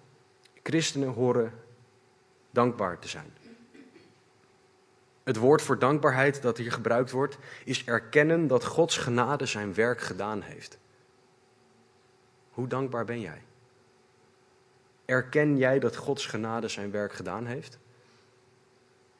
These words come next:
Of ben jij een echte Hollander? Die overal iets op aan te merken heeft.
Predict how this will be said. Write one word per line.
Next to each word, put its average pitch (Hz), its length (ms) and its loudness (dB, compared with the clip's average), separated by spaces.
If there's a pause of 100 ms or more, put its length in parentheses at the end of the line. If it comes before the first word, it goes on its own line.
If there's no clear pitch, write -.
(120)
Of 101 160 -8
ben 110 160 0
jij 107 220 -2
een 104 160 -8
echte - 260 -6
Hollander? 98 520 -6 (2000)
Die 107 180 -8
overal 127 500 2
iets 110 140 -6
op 107 100 -6
aan 104 160 -4
te - 80 -8
merken 82 360 -8
heeft. 76 240 -18